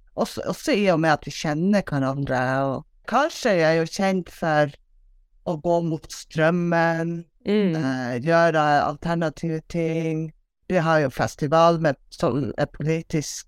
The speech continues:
Speaker 1: eh, vi har politiske seminarer, masse god musikk som er i den sjangeren,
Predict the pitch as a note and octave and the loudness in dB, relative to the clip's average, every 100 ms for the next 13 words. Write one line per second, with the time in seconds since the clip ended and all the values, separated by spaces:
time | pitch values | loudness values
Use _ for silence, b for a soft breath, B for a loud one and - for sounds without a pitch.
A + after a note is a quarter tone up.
0 | _ E3 D3+ C#3+ C#3+ C#3+ C#3 C#3 C3+ B2 | _ -4 0 0 2 2 2 0 -2 -4
1 | D3 C#3 - D#3+ D3+ D#3 - D3 C3+ C#3+ | -4 -4 -6 -8 -8 -12 -6 -4 0 0
2 | C#3+ D3 D#3 D#3 D3+ D3+ D3+ D3 - _ | 0 0 2 2 2 0 0 -4 -10 _
3 | _ _ _ - C#3+ - D#3 D3 C#3+ F#3+ | _ _ _ -10 -8 -8 -8 -8 -2 0
4 | G3 _ - - - E3+ D#3 D#3+ D3+ C#3 | 0 _ -16 -14 -4 0 2 2 2 0
5 | C#3+ _ _ _ _ C3+ D3+ D3 - - | -2 _ _ _ _ -2 0 0 0 -2
6 | D3+ E3 E3+ E3+ D#3+ | 0 0 0 0 -4